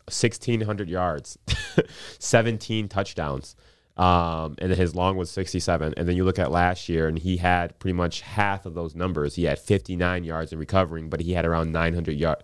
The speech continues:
well, fifty-nine reco-, uh, receptions and, you know, around nine hundred yards in recovering. And then he averaged about fifteen yards, you know, per attempt, right? Um, he had eight T Ds, which was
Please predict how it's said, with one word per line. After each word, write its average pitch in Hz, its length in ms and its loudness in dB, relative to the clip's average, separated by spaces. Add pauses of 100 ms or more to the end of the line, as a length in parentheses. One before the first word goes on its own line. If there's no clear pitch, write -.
well, 82 140 0
fifty-nine 90 560 0
reco-, - 260 -6
uh, 71 160 -2
receptions 78 580 -2 (440)
and, 82 440 2
you 85 80 -4
know, 80 160 0
around 80 260 0
nine 82 200 2
hundred 80 180 -4
yards 80 280 0
in 76 40 -4
recovering. 87 440 0 (360)
And 82 120 2
then 85 80 4
he 82 120 2
averaged 98 420 2
about 87 180 -4
fifteen 92 440 -2
yards, 85 380 2
you 82 80 -6
know, 78 300 -4
per 95 180 2
attempt, 76 400 -6
right? 82 340 2 (400)
Um, 82 380 4
he 98 120 4
had 90 180 2
eight 101 180 -2
T 104 180 4
Ds, 92 460 4
which - 320 -2
was 82 720 -4